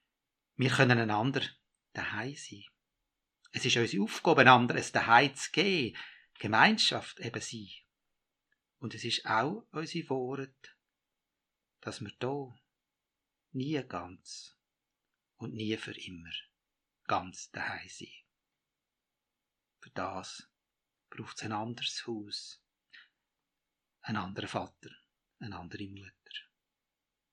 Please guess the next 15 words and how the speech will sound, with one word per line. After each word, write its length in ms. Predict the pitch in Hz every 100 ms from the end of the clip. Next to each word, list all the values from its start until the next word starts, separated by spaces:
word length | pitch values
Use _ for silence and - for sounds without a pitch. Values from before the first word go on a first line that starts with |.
| _ _ _ _ _ _ _ _ _ _ _ _ _
Schwer 460 | - 104 98 98 -
zum 240 | - 107
Schlucken, 600 | - 117 113 - - 104 - _ _ _ _ -
das. 560 | 107 98 95 - - _ _ _ - - - -
Aber 220 | - 120 117
wenn 140 | 123
wir's 180 | 120 -
dann 260 | 110 110
geschluckt 640 | - - 143 165 - - 107
haben, 240 | 87 92 - - _ _ _ _ _ _
glaub 380 | - 92 85 -
ich, 200 | - _ _ _ _ _ _ _ _ _ _ _ _ _ _ _ _
unendlich 520 | 107 95 98 - - - - _ _ _ _ _ _ _ _ _ -
gut, 560 | 107 117 - - - _ _ _ _ _ _ _
tröstlich. 600 | - 95 98 - - -